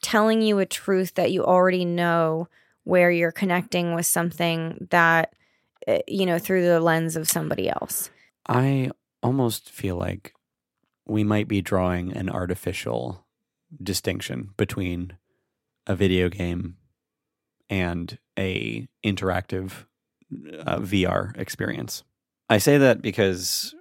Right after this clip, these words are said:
Speaker 2: the way that I've been thinking about it this whole time i-, is that there are frames. Like, there's, there's frames in video games, there's frames in movies.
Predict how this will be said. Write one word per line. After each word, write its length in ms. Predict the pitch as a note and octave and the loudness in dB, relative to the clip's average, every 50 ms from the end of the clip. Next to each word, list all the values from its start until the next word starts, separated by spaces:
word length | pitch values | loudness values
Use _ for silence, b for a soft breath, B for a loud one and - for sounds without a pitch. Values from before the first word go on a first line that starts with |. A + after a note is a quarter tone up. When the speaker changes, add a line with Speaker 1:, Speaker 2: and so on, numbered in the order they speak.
| - | -2
Speaker 2:
the 100 | - A2+ | 0 6
way 160 | G#2 A2+ A#2+ A2 | 8 10 10 10
that 120 | G#2+ F#2 | 8 6
I've 200 | G#2 A#2 C#3+ C3 | 6 6 6 4
been 160 | A2 F#2 F#2+ | 2 2 0
thinking 360 | F#2+ - F2 - - - - | 0 -2 -4 -6 -6 -8 -8
about 220 | - - F2+ F#2 F#2 | -4 0 2 2 2
it 120 | F#2+ - | 2 0
this 160 | - G#2 F#2+ | -2 -6 -2
whole 180 | - G#2+ F#2 F2+ | 2 2 2 2
time 360 | - - F#2 F2+ F#2 F#2+ F#2+ | 2 0 0 0 0 0 0
i-, 200 | - - G2+ - - _ _ _ _ | -2 -4 -4 -6 -6 _ _ _ _
is 540 | - G2 F#2 F2+ F2 F2 - - - - - _ - - _ _ _ _ _ _ _ | 0 2 2 2 0 -2 -4 -4 -4 -6 -10 _ -20 -20 _ _ _ _ _ _ _
that 280 | G2 F2+ - A2 G#2+ | -4 0 2 2 4
there 140 | - G2 G2 | 6 6 8
are 120 | G2+ G#2 - | 8 8 8
frames. 580 | - D#3+ E3+ D#3+ G2+ - - - - - - | 6 6 6 6 2 0 -4 -6 -8 -6 -2
Like, 140 | G#2+ G2+ F2+ | -2 0 2
there's, 320 | G#2+ G2+ G2+ G2+ F#2 - | 4 6 6 6 6 4
there's 180 | - - G#2+ G2 | 4 2 2 4
frames 380 | - - G#2+ B2+ B2+ A2 F#2+ G2+ | 4 0 0 2 2 0 0 0
in 80 | F#2+ | 2
video 200 | F#2 F#2 F#2 F2 | 2 4 4 2
games, 300 | E2+ - - G#2+ G#2+ - | 2 0 -4 -6 -6 -6
there's 120 | - F2 - | -6 -8 -4
frames 300 | - G#2 G#2+ A#2+ A#2 F#2+ | 0 4 4 4 4 2
in 120 | F2+ E2+ | 0 -2
movies. 360 | E2+ - - - F#2+ - - | -2 -4 -4 -6 -8 -8 -12